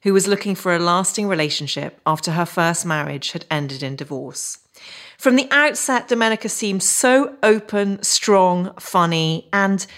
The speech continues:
yes, she also had excellent hair. Her coupling with Jack didn't continue romantically beyond the end of the show, but they're still friends.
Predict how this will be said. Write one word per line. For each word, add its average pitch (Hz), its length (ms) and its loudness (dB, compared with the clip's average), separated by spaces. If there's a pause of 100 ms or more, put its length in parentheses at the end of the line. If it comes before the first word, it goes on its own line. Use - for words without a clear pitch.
(240)
yes, - 500 -2 (120)
she - 200 0
also 294 280 2
had 147 240 0
excellent 170 440 -4
hair. 127 400 -6 (440)
Her 277 120 2
coupling 330 480 2
with 311 140 0
Jack 226 380 -2 (100)
didn't 247 240 2
continue 214 360 0
romantically 185 540 0
beyond 165 340 0
the 160 60 0
end 160 140 -2
of 143 60 -10
the 165 60 -4
show, 202 380 2
but 180 220 -8
they're 202 160 0
still 165 420 -2
friends. 139 720 -4